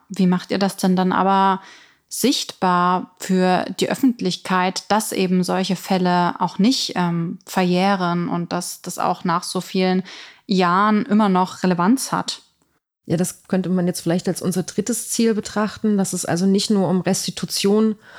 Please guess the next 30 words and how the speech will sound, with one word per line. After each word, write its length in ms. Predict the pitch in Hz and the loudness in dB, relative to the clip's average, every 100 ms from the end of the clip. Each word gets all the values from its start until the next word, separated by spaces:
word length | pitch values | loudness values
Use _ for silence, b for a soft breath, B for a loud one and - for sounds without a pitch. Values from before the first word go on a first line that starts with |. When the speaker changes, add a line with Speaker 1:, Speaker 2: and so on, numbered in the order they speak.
| B B B B | B B B B
Speaker 2:
und 160 | 180 185 | -4 0
Anerkennung 480 | 180 202 202 190 185 | 0 0 2 2 2
von 100 | 190 | 2
Unrecht 460 | 208 254 247 - | 2 2 2 0
geht, 260 | 233 233 233 | 2 2 2
sondern 300 | 196 196 190 | 2 2 2
dass 160 | 190 - | 2 0
uns, 320 | 196 - - | -2 -2 -2
ja, 140 | 185 | 2
die 120 | 196 - | 2 2
Öffentlichmachung 920 | 196 240 208 208 202 196 202 196 185 | 2 2 2 0 0 2 2 2 0
von 360 | 196 196 190 | 2 2 2
Projektergebnissen 960 | - 185 214 - 240 180 185 175 - 180 | 0 0 0 -2 -4 -2 -2 -4 -2 0
ganz 200 | 175 185 | 0 0
wichtig 340 | 220 233 208 | 0 0 0
ist 200 | 151 180 | 0 0
und 140 | 185 190 | 0 0
die 60 | |
Sensibilisierung 1080 | 175 190 190 175 165 185 175 226 233 208 190 B B B B B | 2 0 0 0 0 0 2 2 2 2 0 B B B B B
von 280 | - - 196 | -10 0 2
jedem, 280 | 190 226 214 | 4 2 2
den 140 | 202 | 2
es 120 | 196 160 | 2 0
interessiert, 720 | 202 - - 220 247 240 - _ - | 0 0 0 2 2 0 -6 _ -4
dafür, 600 | 160 190 - 202 175 147 | -2 -2 0 0 0 -2
wozu 340 | 185 - 247 | -4 0 2
denn 180 | 226 208 | 2 0
Verfolgung 600 | - 190 190 202 214 208 | -2 -4 0 2 4 2
und 180 | 185 - | 2 2
Ausgrenzung, 1040 | 151 220 - - 196 196 196 190 196 185 | 2 0 -2 0 0 2 2 2 2 0